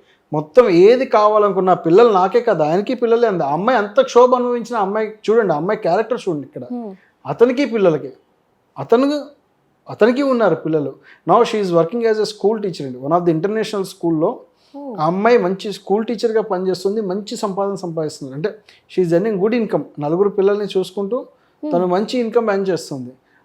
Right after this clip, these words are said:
Speaker 1: ఆ అమ్మాయి అంతకీ ఏం చెప్పింది తెలుసా? పిల్లలకి తండ్రి లేని లోటు తెలియకూడదు. వాడు ఎప్పుడైనా రావచ్చు, పిల్లల వరకు, పిల్లల వరకు చూసుకోవచ్చు. పిల్లల్ని పాడు చేయకుండా, పిల్లల బుద్ధిని పాడు చేయకుండా, పిల్లల బుద్ధిని వాడు పాడు చేయకుండా,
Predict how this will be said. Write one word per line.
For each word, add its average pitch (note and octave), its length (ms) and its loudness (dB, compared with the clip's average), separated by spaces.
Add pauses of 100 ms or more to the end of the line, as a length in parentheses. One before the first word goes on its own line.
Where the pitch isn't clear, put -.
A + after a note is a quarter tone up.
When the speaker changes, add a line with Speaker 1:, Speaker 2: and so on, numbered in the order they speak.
Speaker 1:
ఆ D3 40 -4
అమ్మాయి A#3 280 0
అంతకీ A#3 380 -4
ఏం A3+ 180 -2
చెప్పింది G3+ 240 -2
తెలుసా? F3 220 0
పిల్లలకి B3+ 600 2
తండ్రి A3 340 0
లేని A#3 180 2
లోటు G3+ 240 0
తెలియకూడదు. C3 480 -4 (520)
వాడు D#3+ 180 6
ఎప్పుడైనా A#3+ 380 4
రావచ్చు, D#3+ 400 4 (400)
పిల్లల A#3 300 4
వరకు, A3+ 280 2
పిల్లల G3+ 360 2
వరకు F#3 300 0 (100)
చూసుకోవచ్చు. D3 500 -12 (180)
పిల్లల్ని G#3+ 420 0
పాడు F3 380 2
చేయకుండా, E3 560 -6 (520)
పిల్లల G3 220 2
బుద్ధిని F3 400 0
పాడు E3 280 2
చేయకుండా, D3 560 -4 (500)
పిల్లల G3+ 240 2
బుద్ధిని F3 340 0
వాడు F#3+ 200 4
పాడు D#3+ 300 2
చేయకుండా, E3 500 -2